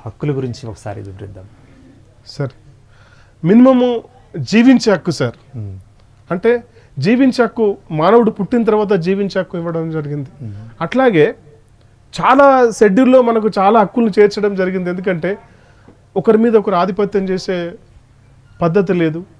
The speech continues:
Speaker 2: అట్లాగే ఎవరిని దోపిడీ లేని సమాజం కావాలని కోరుకున్నాడు బాబాసాహెబ్ అంబేద్కర్.
Speaker 1: Hmm.
Speaker 2: దోపిడీ లేని సమాజం ఎట్లా ఉంటది? మరి ఒకరి మీద ఆధిపత్యం చేయకూడదు ఏ యాంగిల్లో. ఆర్థిక, బాబాసాహెబ్ కోరుకున్నదేంటి?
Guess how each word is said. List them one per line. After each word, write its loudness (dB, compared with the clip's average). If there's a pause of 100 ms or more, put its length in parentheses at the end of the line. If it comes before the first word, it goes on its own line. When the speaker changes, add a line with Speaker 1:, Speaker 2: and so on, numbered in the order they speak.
(480)
Speaker 2:
అట్లాగే 0 (880)
ఎవరిని 4
దోపిడీ 4
లేని 6
సమాజం 2
కావాలని 2
కోరుకున్నాడు -2
బాబాసాహెబ్ -2
అంబేద్కర్. -4
Speaker 1:
Hmm. -8 (200)
Speaker 2:
దోపిడీ 4
లేని -4
సమాజం -2
ఎట్లా -2
ఉంటది? -4 (440)
మరి 2
ఒకరి 4
మీద 2
ఆధిపత్యం 2
చేయకూడదు 0
ఏ 0
యాంగిల్లో. 0 (340)
ఆర్థిక, 2 (720)
బాబాసాహెబ్ 2
కోరుకున్నదేంటి? 2